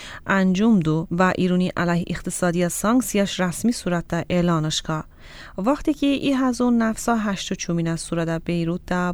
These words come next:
بمبا نوع حادثه تشکیل به آمریکا ایرونش متهم که و آن اتهام سوخته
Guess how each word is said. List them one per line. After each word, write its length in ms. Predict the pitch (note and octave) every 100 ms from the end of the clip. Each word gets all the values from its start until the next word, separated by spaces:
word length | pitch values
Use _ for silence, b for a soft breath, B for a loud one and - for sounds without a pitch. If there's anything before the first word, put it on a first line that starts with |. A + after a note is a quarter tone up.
| -
بمبا 520 | - F3+ F3+ F3 A3 C#4
نوع 460 | A3 F3 G3 A#3+ B B B
حادثه 440 | - B3 A3+ - G#3+
تشکیل 520 | - F3 - - E3
به 200 | F3 F#3+
آمریکا 460 | - F3 E3+ E3 E3+
ایرونش 560 | - E3+ E3+ F3+ E3+ F#3+
متهم 420 | - G3+ A3+ A#3
که 280 | - A3 A3 B B B
و 180 | F3+ G3
آن 180 | - C4+
اتهام 420 | - - G3 F#3 F3+
سوخته 640 | - E3+ - G#3 A#3